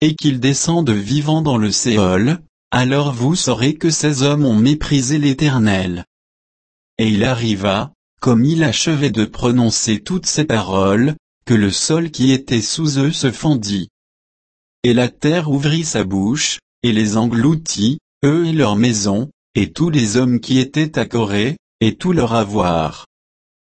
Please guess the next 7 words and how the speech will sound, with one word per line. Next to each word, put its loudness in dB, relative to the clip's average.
Et 2
ils 2
descendirent 0
vivants 0
dans 0
le 0
Séol, 0